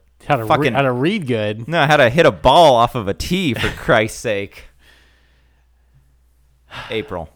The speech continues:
Speaker 2: Best
Speaker 1: April.
Speaker 2: month to be born.
Speaker 1: Mark, the best month to be born, November.
Speaker 2: November?
Speaker 1: I'll tell you why.
Speaker 2: All right.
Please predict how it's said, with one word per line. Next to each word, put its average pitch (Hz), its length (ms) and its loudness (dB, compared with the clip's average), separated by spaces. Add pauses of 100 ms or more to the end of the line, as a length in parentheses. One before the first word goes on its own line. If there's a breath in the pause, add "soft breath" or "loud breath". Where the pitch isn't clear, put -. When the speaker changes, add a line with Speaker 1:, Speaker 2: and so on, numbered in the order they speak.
(160)
Speaker 2:
Best 95 220 -8
Speaker 1:
April. 101 100 -8
Speaker 2:
month 92 100 -10
to - 80 -16
be 101 100 -6
born. 92 320 -8
Speaker 1:
Mark, 156 400 -4
the 147 160 -10
best 185 440 0
month 151 420 -4
to 156 80 -8
be 127 140 -6
born, 143 680 -4 (720)
November. 131 920 -10 (200)
Speaker 2:
November? 101 840 -2
Speaker 1:
I'll 107 60 -20
tell 135 200 -14
you 135 100 -10
why. 110 380 -8 (180)
Speaker 2:
All - 80 -14
right. 117 400 -10